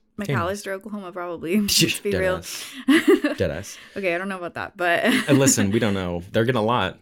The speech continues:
Speaker 2: I'll tell you that. There's
Speaker 1: Yeah.
Speaker 2: gotta be something used by Israelis that came from McAllister. Like, that wouldn't surprise me.
Speaker 1: I, that is absolutely a fact, though,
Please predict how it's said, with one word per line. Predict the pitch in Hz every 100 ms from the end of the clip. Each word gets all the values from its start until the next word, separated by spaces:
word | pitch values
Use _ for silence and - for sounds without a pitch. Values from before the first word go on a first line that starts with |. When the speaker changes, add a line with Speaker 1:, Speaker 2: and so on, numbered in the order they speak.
| -
Speaker 2:
I'll | 101
tell | 101 113
you | 101
that. | 101 90
There's | 117
Speaker 1:
Yeah. | 170
Speaker 2:
gotta | 104 98
be | 92
something | 95 90 80 85 87
used | 101 90 -
by | 90 92
Israelis | 95 92 92 95
that | - - - _ _ -
came | - -
from | - 92
McAllister. | - - - - - - 95
Like, | 107 107
that | -
wouldn't | - -
surprise | - - - -
me. | - 110 117 - _
Speaker 1:
I, | 175 202 - _ _
that | 208 233 302
is | 269
absolutely | 190 196 190 175 160
a |
fact, | - - - -
though, | - 73